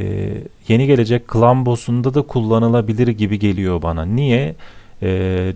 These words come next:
düşman üstündeki zehir ve H P yakma zayıflatmalarını anında etkinleştirecek ve dolayısıyla, e, boss bunları, e, üzerinden, e, kaldıramayacak, yani ona fırsat veremeyecek.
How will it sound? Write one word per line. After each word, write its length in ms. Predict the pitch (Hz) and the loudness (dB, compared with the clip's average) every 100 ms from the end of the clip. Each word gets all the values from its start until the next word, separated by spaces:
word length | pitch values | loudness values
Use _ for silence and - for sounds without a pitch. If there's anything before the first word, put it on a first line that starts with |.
| 104 | -4
düşman 360 | 104 - 127 | -4 0 0
üstündeki 540 | 131 - 104 101 104 120 | -2 -6 -6 -4 -4 -4
zehir 380 | 104 104 123 113 | -2 0 0 0
ve 220 | 107 104 | 0 0
H 160 | - | -2
P 80 | - | -2
yakma 380 | 123 110 - 113 | 0 0 0 -4
zayıflatmalarını 1120 | 101 101 95 - 95 - 95 90 95 104 156 - - - - | -2 -2 -2 -2 -2 -2 -4 -4 -4 -4 -6 -10 -20 -12 0
anında 460 | 101 107 113 127 | 2 4 2 4
etkinleştirecek 1160 | 143 127 - 107 104 98 - - 98 104 143 - | 4 4 -2 -4 -2 -2 -4 -6 -4 -2 -4 -4
ve 120 | 117 | -4
dolayısıyla, 840 | 110 120 117 117 147 123 117 135 - - - - - | -2 0 0 -2 -4 2 2 2 -2 -16 -20 -8 0
e, 300 | 104 104 107 | 0 0 2
boss 260 | 135 131 - | 0 0 -2
bunları, 400 | 120 110 104 135 139 - | 0 2 4 4 2 0
e, 140 | 117 110 | 0 0
üzerinden, 840 | 113 110 113 117 117 131 147 196 - - - - - | 0 0 2 2 4 4 2 -2 -16 -20 -20 -18 -4
e, 320 | 104 101 101 - | -2 0 -2 -4
kaldıramayacak, 1040 | - 107 107 113 123 120 95 85 87 - | 0 2 4 4 2 2 -2 -4 -6 -4
yani 200 | 90 85 | -4 -4
ona 220 | 101 107 110 | -2 -2 -2
fırsat 560 | - 113 - 123 - | -4 -4 0 0 0
veremeyecek. 680 | 107 110 107 87 85 82 | 0 0 0 -4 -6 -8